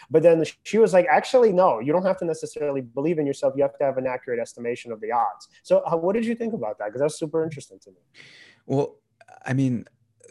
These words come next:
Speaker 2: here, it's a, also, here's the thing. Even if he understood that, um, he had a, like, a ten percent chance of success,
Speaker 1: Mm-hmm.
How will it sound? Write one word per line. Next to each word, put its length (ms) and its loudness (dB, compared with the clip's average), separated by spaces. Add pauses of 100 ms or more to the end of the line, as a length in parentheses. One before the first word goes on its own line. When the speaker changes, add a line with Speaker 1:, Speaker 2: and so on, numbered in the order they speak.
(300)
Speaker 2:
here, 440 0
it's 180 -2
a, 100 6
also, 480 2 (220)
here's 220 4
the 60 -4
thing. 240 0
Even 240 0
if 240 -2
he 580 -2 (140)
understood 500 0
that, 220 -2 (200)
um, 420 -6
he 240 2
had 180 0
a, 100 0
like, 200 -4
a 60 -8
ten 200 -2
percent 360 -2
chance 300 -8
of 80 -14
success, 600 -10 (160)
Speaker 1:
Mm-hmm. 180 -10